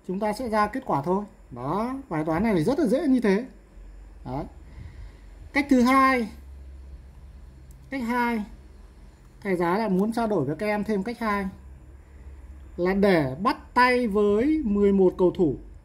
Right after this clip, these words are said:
thì một cầu thủ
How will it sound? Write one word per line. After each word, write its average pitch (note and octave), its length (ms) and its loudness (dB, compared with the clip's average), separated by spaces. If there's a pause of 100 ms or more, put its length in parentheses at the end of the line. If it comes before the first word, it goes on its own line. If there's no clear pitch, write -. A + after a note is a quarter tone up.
(600)
thì F3 220 2
một F3+ 460 4 (500)
cầu F#3 240 2
thủ D#3 220 0